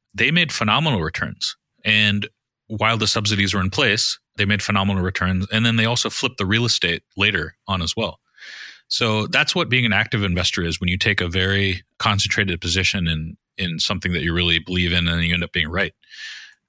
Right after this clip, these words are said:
In crypto, I think the version of that will be you're heavily participating in the network that you're interested in, that you own a piece of.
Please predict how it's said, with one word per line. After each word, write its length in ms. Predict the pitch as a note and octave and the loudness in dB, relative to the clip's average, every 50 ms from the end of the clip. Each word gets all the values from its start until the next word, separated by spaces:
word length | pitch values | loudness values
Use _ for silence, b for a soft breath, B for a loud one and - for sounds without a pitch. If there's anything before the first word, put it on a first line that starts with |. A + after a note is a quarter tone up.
| _ - | _ -4
In 120 | - G2 | -4 -4
crypto, 600 | - - - F3+ F3 - - D3 A2+ G#2+ G2+ D#2+ C2 - - _ | -2 -2 -2 -2 0 0 0 2 2 2 0 -2 -4 -8 -6 _
I 140 | - G2+ G#2 | 0 0 0
think 300 | - - - B2+ B2 G#2+ | 0 0 0 0 0 0
the 100 | - A2+ | -2 -2
version 340 | F#2+ G2+ G#2 G#2+ G#2+ A#2 A2 | 0 2 2 2 2 2 0
of 100 | G2 D#2+ | 0 0
that 220 | E2 F#2 F2 - - | -2 -2 -2 -2 -2
will 140 | F#2+ F#2 F2 | -4 -4 -2
be 420 | F2 F#2+ F#2 F2+ F2+ F2+ F2+ F2+ - _ _ _ _ _ | -2 0 0 2 0 0 -2 -4 -8 _ _ _ _ _
you're 300 | G2+ G2+ G2+ G2 F#2+ F2 | -4 -2 0 2 2 0
heavily 540 | - - G#2+ G2+ F#2+ G2+ G2+ G2 F#2+ F2 - _ _ _ _ _ _ _ _ _ _ | 0 0 0 0 0 0 0 0 0 -2 -6 _ _ _ _ _ _ _ _ _ _
participating 680 | - - G2 - - F#2+ - - - G#2+ G2 F#2 F2+ F2 | -2 -2 -2 0 0 -2 -2 0 0 0 0 2 0 0
in 100 | F2 F2 | 0 0
the 80 | F2 | 2
network 420 | E2+ F2 F2+ F2 F2 F2+ E2 - - | 2 0 0 0 -2 -4 -4 -4 -4
that 140 | - F2+ - | -4 -4 -2
you're 280 | F2 F#2 F2 E2 D#2 - | -2 -2 -2 -2 -4 -2
interested 540 | - F#2+ F#2 - - - - - F2+ E2+ D#2+ | -4 -2 -2 0 0 -2 -2 -2 -2 -2 0
in, 260 | F2 E2 D#2+ E2 E2 - _ _ _ _ | 0 -2 -2 -4 -6 -12 _ _ _ _
that 140 | - G#2 F#2+ | -2 0 2
you 200 | F#2+ G2+ F#2+ F2 - - | 2 2 2 0 -2 -2
own 240 | F#2+ G2 F#2 F2 | 0 0 2 0
a 60 | E2+ E2 | 0 -2
piece 240 | - - - - | -2 -2 -2 -2
of. 160 | - - F#2+ | -2 -4 -8